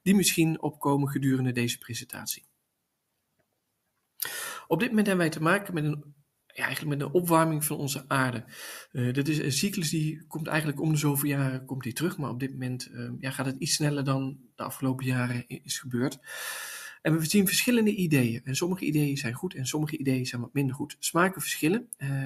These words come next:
uiteindelijk, ehm, hebben alle ideeën een goed initiatief. Alleen, ja, lang niet,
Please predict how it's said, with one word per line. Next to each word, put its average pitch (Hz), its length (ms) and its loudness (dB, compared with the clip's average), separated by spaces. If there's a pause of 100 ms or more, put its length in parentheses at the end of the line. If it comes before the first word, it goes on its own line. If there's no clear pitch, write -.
(120)
uiteindelijk, 139 540 -4
ehm, 131 240 -4 (680)
hebben 143 260 0
alle 175 200 6
ideeën 147 360 4
een 139 60 0
goed 170 200 -2
initiatief. 151 600 0
Alleen, 139 460 0
ja, 139 280 -4
lang 151 200 2
niet, 156 200 0